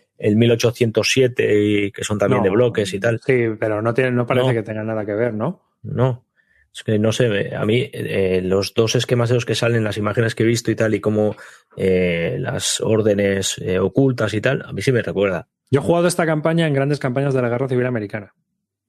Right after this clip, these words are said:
Speaker 1: Hmm. La de Chancellorsville, sí.
Speaker 2: La hostia que mete Jackson con
Speaker 1: Hmm.
Speaker 2: Lee, contra
Speaker 1: Hmm.
Speaker 2: el Wilderness, contra todos los, los unionistas que vienen, es que es pa' echarse a temblar, macho. O sea,
Speaker 1: Sí.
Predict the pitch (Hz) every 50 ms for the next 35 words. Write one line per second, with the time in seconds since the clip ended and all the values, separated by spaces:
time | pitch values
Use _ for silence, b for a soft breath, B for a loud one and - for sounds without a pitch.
0 | _ _ _ - 101 95 131 - _ _ _ _ _ _ _ - 101 92 - -
1 | - 98 - - 90 87 - 87 78 - - - 101 85 - - _ _ _ _
2 | _ _ _ - 117 107 107 104 107 117 151 165 - - - 196 180 170 160 165
3 | 160 151 143 131 123 131 120 110 110 104 101 98 - - - 107 95 95 107 -
4 | _ _ - - 120 110 107 107 107 113 120 113 107 104 - - _ _ _ -
5 | - 127 123 117 123 117 117 117 113 127 143 147 139 131 117 107 107 107 101 -
6 | - - 117 113 123 113 110 107 - 143 143 151 147 147 135 - 156 139 135 -
7 | - - 156 151 147 143 139 131 139 131 127 120 117 110 - - 110 104 - 113
8 | 107 123 139 156 180 196 185 - - 147 147 143 - - 151 170 - - 147 127
9 | - - 151 - - 175 143 127 107 104 101 113 107 98 95 101 101 - - -
10 | - - _ _ _ - - - 113 107 - 117